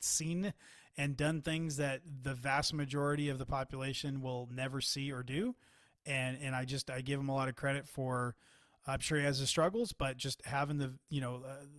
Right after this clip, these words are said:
the type of viewpoint that he has and, and, uh, you know, just knowing who he is, I, he's very inspirational to me. So, um, I, I'm a big fan of his, and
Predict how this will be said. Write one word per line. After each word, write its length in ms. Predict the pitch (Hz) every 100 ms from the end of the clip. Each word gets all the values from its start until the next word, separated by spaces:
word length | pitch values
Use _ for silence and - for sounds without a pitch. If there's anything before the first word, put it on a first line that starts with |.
| 151
the 100 | 139
type 220 | - 139
of 100 | 135
viewpoint 400 | 123 151 - 147 135
that 120 | 131
he 80 | 131
has 340 | 135 139 127
and, 160 | 131 135
and, 220 | 131 127 143 139
uh, 60 | 139 -
you 100 | 135
know, 80 | 123
just 220 | 143 -
knowing 280 | 135 156 143
who 120 | 151
he 140 | 147
is, 220 | 156 117
I, 140 | 123 131
he's 380 | 135 127 120 - - - - - _
very 160 | 160 175
inspirational 520 | 151 151 139 - 127
to 120 | -
me. 160 | 127 117
So, 420 | - 131 120 123 135
um, 460 | 131 120 117 120 131
I, 220 | 135 135
I'm 80 | 139
a 60 |
big 180 | 127 131
fan 220 | - 127 120
of 80 |
his, 260 | 135 127 120
and 200 | 120